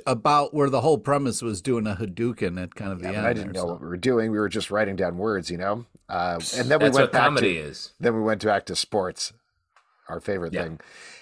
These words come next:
Speaker 2: Anyway, uh, I really like the emotional theme of this episode. I thought this was a smart way to pay off here. They do
Speaker 1: Yeah.
Speaker 2: Cop to the fact that a lot of the plot and the motivations don't make sense, both for Ramona. We find out that future Ramona is the one who wrote the script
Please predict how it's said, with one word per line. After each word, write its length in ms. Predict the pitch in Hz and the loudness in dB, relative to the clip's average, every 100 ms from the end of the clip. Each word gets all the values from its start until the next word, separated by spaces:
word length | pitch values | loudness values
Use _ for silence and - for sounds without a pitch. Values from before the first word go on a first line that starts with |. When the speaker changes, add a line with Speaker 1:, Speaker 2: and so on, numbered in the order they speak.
| _ _ | _ _
Speaker 2:
Anyway, 680 | 254 262 202 185 175 170 165 - | 4 6 8 8 8 6 4 4
uh, 320 | 156 160 156 - | 8 8 6 4
I 320 | - 269 285 185 | 4 4 2 2
really 280 | 196 214 185 | 4 4 6
like 200 | 180 175 | 4 4
the 80 | 151 | 0
emotional 440 | 127 131 - 143 | 2 0 0 -4
theme 400 | - 139 139 131 | -2 0 0 -2
of 180 | - 120 | -2 0
this 180 | 110 - | 0 2
episode. 420 | 113 113 - 120 | 0 0 0 0
I 80 | 110 | 0
thought 200 | 110 110 | -2 -6
this 120 | 104 | -6
was 160 | 107 104 | -10 -6
a 100 | 95 | -6
smart 460 | - - 110 117 | -6 -4 0 0
way 220 | 107 110 110 | 0 0 0
to 100 | - | 0
pay 180 | 110 98 | 2 2
off 260 | 98 104 | 2 0
here. 300 | 113 110 104 - - _ _ | 0 2 0 -2 -16 _ _
They 200 | 131 131 | 0 0
do 540 | 113 113 165 156 151 139 | 2 4 6 6 6 4
Speaker 1:
Yeah. 60 | 123 _ _ _ _ _ _ _ _ | 2 _ _ _ _ _ _ _ _
Speaker 2:
Cop 280 | 131 131 - | 2 2 4
to 100 | 143 | 0
the 100 | 120 | 2
fact 320 | - 113 107 | 4 2 4
that 240 | 107 101 92 | 2 2 0
a 80 | |
lot 200 | 104 104 | 0 2
of 60 | 107 | 2
the 60 | 104 | -2
plot 340 | 113 104 104 | 2 2 2
and 80 | 107 | -4
the 60 | |
motivations 640 | 110 110 101 107 - 107 - | -4 -2 0 0 -2 -6 -2
don't 200 | 113 - | -2 0
make 200 | 107 - | -4 0
sense, 320 | 120 104 - | 0 0 -2
both 340 | - 107 104 | 0 2 0
for 240 | - 107 92 | -2 -4 0
Ramona. 560 | 95 92 95 113 123 | -2 -2 -2 0 0
We 140 | 110 113 | 0 -2
find 320 | 131 120 117 | 2 2 4
out 140 | 107 | 2
that 120 | 98 | 0
future 360 | - 131 113 127 | -4 -4 -2 -4
Ramona 320 | 110 104 104 | -2 -2 0
is 120 | 104 | -2
the 80 | 90 | -2
one 120 | 104 | -4
who 60 | 101 | -2
wrote 220 | 95 95 | -2 -2
the 80 | 90 | -2
script 500 | - - 131 113 - | -6 2 2 2 -2